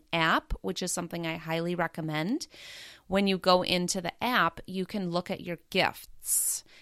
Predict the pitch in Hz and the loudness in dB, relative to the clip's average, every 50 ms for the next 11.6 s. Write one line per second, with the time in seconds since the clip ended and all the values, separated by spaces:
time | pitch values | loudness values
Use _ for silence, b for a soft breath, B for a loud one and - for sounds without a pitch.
0 | b b b 175 170 185 196 175 190 180 180 180 180 170 156 160 156 160 156 - | b b b 0 2 2 4 4 2 2 2 -2 -2 0 0 0 0 2 0 -4
1 | _ - - 165 156 156 226 - - - - - - - - - 175 170 - - | _ -4 0 2 2 2 0 -2 -6 -16 -6 -4 -4 -2 0 0 0 0 0 -2
2 | 180 170 - - 175 175 170 170 165 156 160 151 156 160 156 - - 156 151 151 | -2 -2 0 0 0 0 0 0 -2 0 -2 -2 -4 -4 -6 -6 -6 -4 -4 -4
3 | 151 - - - 151 147 143 143 143 143 _ _ _ _ _ _ - 165 151 147 | -6 -6 -4 -2 -2 0 0 -2 -4 -8 _ _ _ _ _ _ 0 2 2 4
4 | 165 269 - - _ - - - - - - - - - - 180 170 160 156 156 | 4 0 -2 -6 _ -6 0 2 2 4 4 2 0 -2 -2 -2 0 2 2 0
5 | 151 151 - 180 175 170 - - - - - - 175 170 151 160 156 - - - | 0 -2 2 2 0 2 2 0 0 0 2 2 0 0 0 0 -4 -4 -2 -2
6 | 165 160 156 151 156 156 156 151 147 147 151 165 160 151 156 156 - - 160 156 | -2 -2 -2 -2 -4 -4 -2 -2 -2 -2 -2 -2 -2 -2 -4 -6 -4 -4 -4 -2
7 | 151 151 147 147 151 151 160 214 269 285 - B B B B B B B - 180 | -2 -4 -4 -2 2 4 4 4 4 2 0 B B B B B B B -4 -2
8 | 185 185 185 175 175 180 190 - 214 - - 185 175 - - 175 175 226 - - | 0 2 2 2 4 2 2 2 2 -4 -2 -4 -6 -2 2 4 4 4 2 -2
9 | - - - - - - 185 175 175 170 165 - _ - 196 254 294 311 311 - | -4 -2 -2 -2 0 -2 -2 0 0 0 -2 -4 _ -2 2 4 4 4 2 0
10 | - B B B B B - 156 170 196 196 202 208 208 - - 185 190 180 180 | -18 B B B B B -10 2 6 6 8 8 6 0 -4 -2 0 0 2 2
11 | 180 170 165 160 165 165 165 165 165 165 165 165 | 0 0 2 4 6 6 6 6 4 2 0 -2